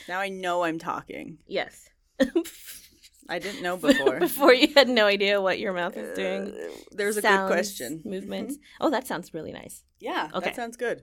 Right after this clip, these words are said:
Speaker 2: Okay, good.
Speaker 1: Both
Speaker 2: All
Speaker 1: of
Speaker 2: right.
Speaker 1: us. I can hear both of us very well.
Speaker 2: <clears throat> Awesome.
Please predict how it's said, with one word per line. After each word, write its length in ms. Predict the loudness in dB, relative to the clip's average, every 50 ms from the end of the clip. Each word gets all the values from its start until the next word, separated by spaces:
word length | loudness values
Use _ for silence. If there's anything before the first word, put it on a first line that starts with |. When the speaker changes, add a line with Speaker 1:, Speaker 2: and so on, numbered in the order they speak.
| _ -10 -8
Speaker 2:
Okay, 200 | -4 -4 -4 -4
good. 160 | -4 -10 -16 -16 _ _ _ _
Speaker 1:
Both 180 | -4 -4 -2 -2
Speaker 2:
All 60 | -2
Speaker 1:
of 60 | -2
Speaker 2:
right. 100 | -2 -4
Speaker 1:
us. 260 | -4 -6 -10 -14 -16 -18 -20 -20
I 60 | -20
can 140 | -16 -14 -14
hear 120 | -12 -12
both 260 | -8 -6 -4 -4 -4 -4
of 100 | -4 -6
us 120 | -6 -4
very 300 | -2 -2 -2 -2 -4 -6
well. 240 | -6 -8 -10 -10 -12 _ _ _ _ _ _ _ _ _ _ _
Speaker 2:
<clears throat> 540 | _ _ _ _ _ _ -16 -16 -10 -2
Awesome. 340 | 0 0 0 0 -6 -12 -14